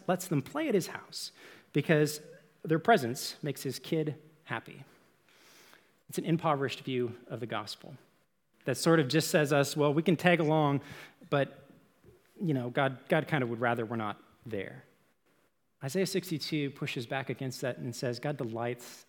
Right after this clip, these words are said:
in you. God delights in you as he created you with your gifts." Maybe the things that sometimes you say,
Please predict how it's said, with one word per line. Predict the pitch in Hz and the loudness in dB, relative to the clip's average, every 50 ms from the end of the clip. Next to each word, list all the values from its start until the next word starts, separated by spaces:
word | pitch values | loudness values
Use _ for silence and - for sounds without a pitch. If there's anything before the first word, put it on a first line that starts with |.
| _ | _
in | - 151 160 151 | -6 -6 -4 -4
you. | 107 - - - 147 151 - _ _ _ _ _ _ _ _ _ _ _ - | -6 -8 -10 -16 -18 -20 -20 _ _ _ _ _ _ _ _ _ _ _ -6
God | - 156 151 | -6 -4 -2
delights | 170 156 147 151 165 175 170 - - - - | -2 -2 -2 -2 -2 -4 -6 -10 -12 -8 -4
in | 160 156 165 | 0 0 2
you | 156 139 123 127 | 2 0 0 0
as | - 135 135 143 139 - | 0 2 2 2 0 0
he | - 160 | -4 -4
created | 143 - - - 151 160 147 143 139 160 160 160 147 131 117 | -4 -4 -2 0 0 2 2 2 2 4 4 4 2 2 -2
you | 120 107 101 113 - - - - - - - | -4 -4 -6 -8 -12 -14 -18 -18 -10 -2 0
with | 165 127 - | 0 0 2
your | 165 156 147 | 2 2 2
gifts." | 135 117 165 170 160 - - - - - - - - - - - _ _ _ - | 4 4 4 4 4 4 0 -2 -4 -4 -4 -6 -10 -16 -20 -20 _ _ _ -8
Maybe | 139 139 139 | -6 -4 -2
the | 147 143 139 | 0 -2 0
things | - 170 156 156 151 127 - | 0 2 2 2 2 2 0
that | - 151 | -2 0
sometimes | - 170 160 127 165 151 139 | 2 2 2 4 2 2 2
you | 135 127 | 0 0
say, | 123 160 127 127 | 0 0 0 0